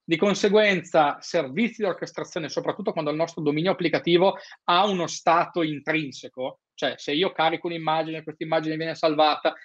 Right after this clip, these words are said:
viene analizzata, viene salvato il risultato, il mio dominio applicativo ha uno stato intrinseco, il fatto di gestire questa cosa con un servizio di orchestrazione, anche che implementi e supporti dei processi di business long running,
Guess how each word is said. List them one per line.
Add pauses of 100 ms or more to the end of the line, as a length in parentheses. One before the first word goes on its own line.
viene
analizzata,
viene
salvato
il
risultato, (380)
il
mio
dominio
applicativo
ha
uno
stato
intrinseco, (220)
il
fatto
di
gestire
questa
cosa
con
un
servizio (240)
di
orchestrazione, (160)
anche
che
implementi
e
supporti
dei
processi
di
business
long
running,